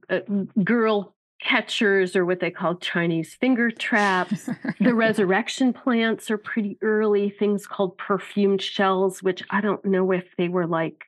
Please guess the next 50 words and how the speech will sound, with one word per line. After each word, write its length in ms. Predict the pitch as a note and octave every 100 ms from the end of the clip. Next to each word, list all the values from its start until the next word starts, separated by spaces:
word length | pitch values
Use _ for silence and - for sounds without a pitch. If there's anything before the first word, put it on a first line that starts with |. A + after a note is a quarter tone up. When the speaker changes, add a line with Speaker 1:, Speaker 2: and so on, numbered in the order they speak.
| _ _ _ _ -
Speaker 1:
early 260 | G3 G3
forms 400 | F#3+ F#3+ F3+ E3+
of 220 | D3 D#3+ D#3+
mothballs, 1200 | G3 A#3+ A#3+ - B3+ B3 A#3 A#3 A#3 A3 A3 - -
trying 300 | - F#3 F#3
to 80 | F3+
figure 340 | - F3+ F3+
that 220 | E3+ E3+ E3+
out. 100 | D#3+ - - -
There's, 260 | G3 F#3+ - _ _ _ _ G#3+
let 80 |
me 100 | A3
just 180 | G3 G#3
say 180 | F#3+ F3+
as 100 | E3+
an 140 | E3+ E3
aside, 280 | F#3+ D#3+ G3+
there 100 | F3+
are 120 | D#3+
a 40 |
lot 260 | E3+ F3+ A#3
of 100 | C4
these 200 | C#4 -
things 240 | D4 C#4
that 100 | G#3
I 80 | F3
don't 240 | E3 E3+ -
quite 440 | - - F3 F3+ - _ _ _ -
understand. 800 | G#3+ G#3+ G3 F#3 - F3 F3+ A3 A3
You 100 | F#3
know, 120 | F#3
I'm 120 | F3+
still 240 | F3+ F#3+ F#3
trying 260 | F#3+ F3+
to 40 | F3
Speaker 2:
Mm-hmm. 60 |
Speaker 1:
figure 240 | - E3+ F3
them 200 | E3 D#3+
out 200 | E3 -
'cause 160 | - F#3
they're 120 | F3
so 160 | - F3
weird. 240 | F3+ F#3+ F#3+
Speaker 2:
That's 60 |
fun. 340 | - D#3 G#3 - - - - -
<laughs> 420 | - - B3+ -
Yeah. 120 | B3
Speaker 1:
Other 240 | C#4 D4 C#4
things 460 | C#4 C4 B3+ A#3+
like 420 | G#3 G3 F#3 F3+